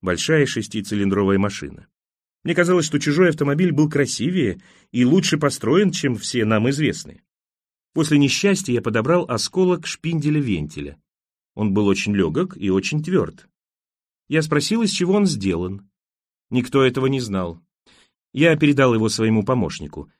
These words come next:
«Постарайтесь узнать, возможно, больше», — сказал я. «Это тот сорт материала, который нам нужен для наших автомобилей». В конце концов он открыл, что осколок был из стали, содержащей ванадий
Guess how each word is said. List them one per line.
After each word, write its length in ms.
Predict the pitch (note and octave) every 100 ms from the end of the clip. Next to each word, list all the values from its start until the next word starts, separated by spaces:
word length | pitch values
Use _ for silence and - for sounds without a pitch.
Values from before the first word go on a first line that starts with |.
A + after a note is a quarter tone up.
| _ _
«Постарайтесь 560 | - A#2 F3+ A3+ F#3+ D3+
узнать, 320 | C3+ D3 F#3
возможно, 480 | C3 A2+ D3 D3+ D3
больше», — 380 | C3+ E3+ - D#2
сказал 360 | - D#2 D#2
я. 180 | C#2 B1+ _ _ _ -
«Это 200 | A#2+ D3
тот 220 | E3 D#3
сорт 300 | - C#3 -
материала, 680 | G2+ A2 G2+ F3+ F#3 E2 - _ _
который 320 | A2 G2+ A2+
нам 200 | A2 A2
нужен 260 | C#3+ F3 F#3
для 160 | C3+
наших 380 | G#2 G#2 - G#2
автомобилей». 640 | A2+ - G2 E2 C2+ B1+ _ _ _ _ _ _ _ _ _ _ _ _ _
В 80 |
конце 280 | - D3 G#3
концов 460 | G3 C3 B2+ G#3+ E3
он 140 | C3
открыл, 440 | G#2+ - G2 C#3+ F#3 - _ _ _ _ _
что 220 | - A#2+
осколок 480 | G#2+ - G#3+ G#3+ C#3
был 220 | D3 F#3
из 260 | F3+ G#2 -
стали, 400 | - G3 G3 F#3
содержащей 920 | C#3+ A2+ G2+ D#3 F3+ - E3+ E3+ D#3 -
ванадий 800 | F#2+ C3+ E3 F3+ G2 D2 C2 _